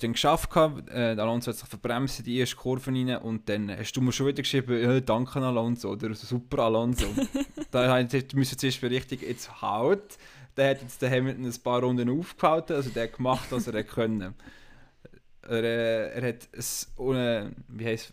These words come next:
Speaker 1: inevitable, was ist das auf Deutsch? Das Unvermeidbare, nicht können vermeiden. Das ist ja auch nur ein Mensch. Ähm, <laughs> und nachher hat, äh, Hamilton dann den Sainz ziemlich schnell aufgeholt und zum Glück hat's dann keine,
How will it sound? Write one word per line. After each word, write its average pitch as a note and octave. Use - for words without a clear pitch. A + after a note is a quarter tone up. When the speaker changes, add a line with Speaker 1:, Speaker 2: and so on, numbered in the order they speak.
Speaker 1:
inevitable, A2+
was G#2+
ist A2
das A2+
auf A2+
Deutsch? -
Das -
Unvermeidbare, A#2+
nicht A2+
können A2
vermeiden. A2+
Das -
ist -
ja F2+
auch A2+
nur A2+
ein G#2+
Mensch. A2
Ähm, G#2
<laughs> -
und C3+
nachher C3
hat, B2
äh, A2
Hamilton B2
dann A2+
den G#2+
Sainz C#3
ziemlich E3
schnell D3+
aufgeholt D3+
und B2+
zum A#2+
Glück C#3
hat's A#2+
dann C3
keine, A2+